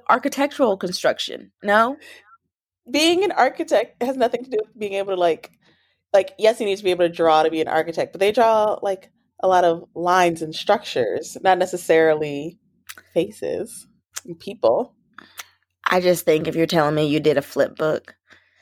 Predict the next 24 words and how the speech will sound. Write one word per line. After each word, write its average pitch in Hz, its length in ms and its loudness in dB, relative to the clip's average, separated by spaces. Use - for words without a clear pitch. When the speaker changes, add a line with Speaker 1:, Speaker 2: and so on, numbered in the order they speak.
Speaker 1:
I'm 208 140 -4
gonna 175 140 -2
need 147 180 -6
to 170 80 -4
see 165 280 -8
something - 540 -8
more. 247 320 -2
<laughs> - 40 -14
Or 294 180 4
you 311 140 -4
can 262 180 -4
print 262 240 -2
out 269 180 2
some 247 160 -8
pictures, 240 280 -6
something. 196 200 -2
It, 311 260 -2
the 226 160 4
gesture, 202 600 -2
the 190 160 2
gesture 180 440 0
was 185 200 -2
really 143 240 -4
cute. - 340 -12